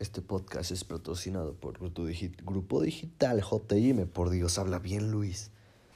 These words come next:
¿Ya se dieron cuenta que estoy hablando de la verga, güey? A cada rato me estoy trabando. ¿Qué pedo?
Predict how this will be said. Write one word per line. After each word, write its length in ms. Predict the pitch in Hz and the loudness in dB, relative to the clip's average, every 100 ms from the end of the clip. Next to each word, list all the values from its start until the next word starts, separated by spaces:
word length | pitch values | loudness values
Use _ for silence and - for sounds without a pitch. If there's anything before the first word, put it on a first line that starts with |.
| - - - - - | -20 -20 -20 -20 -2
¿Ya 120 | 113 | 2
se 120 | 123 | 6
dieron 220 | 123 127 | 6 6
cuenta 320 | 117 120 117 - | 4 2 2 -4
que 120 | - | -8
estoy 240 | - 104 | -2 0
hablando 420 | 101 120 117 107 | 2 2 2 2
de 80 | 90 | 2
la 80 | 85 | 2
verga, 300 | 82 85 101 | 2 2 0
güey? 180 | 104 120 | 0 0
A 100 | - | -2
cada 220 | 87 92 | 0 0
rato 260 | 98 - 107 | 0 -2 -2
me 80 | |
estoy 220 | 90 90 90 | -2 -2 -4
trabando. 500 | 95 87 82 90 107 | 0 0 0 -2 -4
¿Qué 120 | - | -4
pedo? 320 | - 113 92 | -2 0 -2